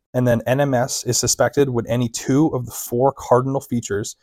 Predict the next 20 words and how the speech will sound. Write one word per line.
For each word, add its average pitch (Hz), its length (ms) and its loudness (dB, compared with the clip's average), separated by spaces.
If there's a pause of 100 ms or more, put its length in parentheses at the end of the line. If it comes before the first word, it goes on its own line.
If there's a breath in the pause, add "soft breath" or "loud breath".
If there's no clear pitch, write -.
(180)
appear 120 640 0
in 123 120 2
the 120 60 2
setting 117 320 4
of 104 80 -4
antipsychotic 123 760 2
use 117 500 -4
or 110 180 2
dopamine 110 400 0
withdrawal. 95 480 -2 (300)
And 120 140 2
these 117 140 0
four 127 200 6
cardinal 123 380 4
features 110 480 -4
include 107 380 -6
mental 107 340 -4
status 110 420 0
change, 120 440 -4 (840)
rigidity, 117 600 4